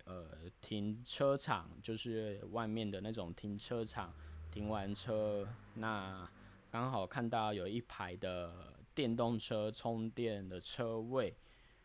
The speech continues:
那我想蛮好奇的，就走过去看了一下他们上面充电枪的，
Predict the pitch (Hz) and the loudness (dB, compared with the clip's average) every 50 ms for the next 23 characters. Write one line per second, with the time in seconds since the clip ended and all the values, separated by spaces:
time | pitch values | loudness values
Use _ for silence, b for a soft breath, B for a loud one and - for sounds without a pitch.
0 | B - - 117 110 107 101 95 90 92 90 80 80 98 110 - 110 98 - 98 | B -8 -2 -2 0 0 0 -2 -4 -6 -8 -6 -6 -6 -4 -4 -4 -4 -4 -2
1 | 101 107 120 143 175 151 131 107 - - - 90 82 85 87 90 90 - 127 117 | -2 0 2 6 6 6 6 6 2 -4 -6 -6 -4 -4 -4 -4 -2 0 2 2
2 | 110 107 - 87 - - 107 104 - 127 120 - 127 120 113 110 101 98 90 90 | 2 2 -2 -4 -2 0 -2 0 0 0 -2 0 2 2 2 4 2 2 0 0
3 | 95 - 120 104 98 95 87 90 - 113 104 104 104 104 101 101 98 95 90 90 | 0 0 0 0 0 -2 -2 -4 -6 -4 -4 -2 -2 -2 -2 -4 -4 -6 -6 -8
4 | 87 87 - - 117 113 117 113 110 110 104 98 92 - - 117 120 120 120 120 | -8 -8 -4 -2 -2 0 0 0 0 0 0 0 -2 -2 0 0 2 2 2 2
5 | 127 131 123 117 110 104 101 95 90 90 - - - 117 110 107 110 110 110 107 | 2 2 2 4 4 2 2 0 -4 -6 -6 -4 -2 0 0 2 2 2 4 4
6 | 107 101 98 92 90 87 85 80 | 2 2 2 0 -2 -4 -4 -8